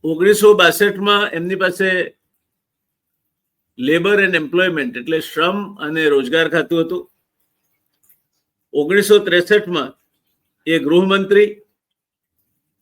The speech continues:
બન્યા અને ઓગણીસો ત્રેસઠ થી ઓગણીસો છાસઠ સુધી એ ગૃહમંત્રી રહ્યા. એક કિસ્સો એમના માટે જે પ્રકાશમાં એમને લઈ આવ્યો એવો હતો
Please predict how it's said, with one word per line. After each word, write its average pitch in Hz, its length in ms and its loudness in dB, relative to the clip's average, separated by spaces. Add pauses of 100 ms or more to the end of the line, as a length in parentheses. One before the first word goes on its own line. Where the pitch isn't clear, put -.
(800)
બન્યા 180 320 2
અને 180 160 0
ઓગણીસો 175 420 0
ત્રેસઠ 175 360 -4
થી 180 140 -4
ઓગણીસો 160 400 -2
છાસઠ 156 380 -6
સુધી 113 460 -10 (460)
એ 147 100 -2
ગૃહમંત્રી 143 640 -4
રહ્યા. 120 200 -8 (1160)
એક 170 240 -8
કિસ્સો 226 340 0
એમના 196 320 0
માટે 180 280 -2
જે 160 280 0
પ્રકાશમાં 156 800 -4
એમને 147 280 -6
લઈ 143 240 -2
આવ્યો 143 200 0
એવો 151 320 0
હતો 120 260 -8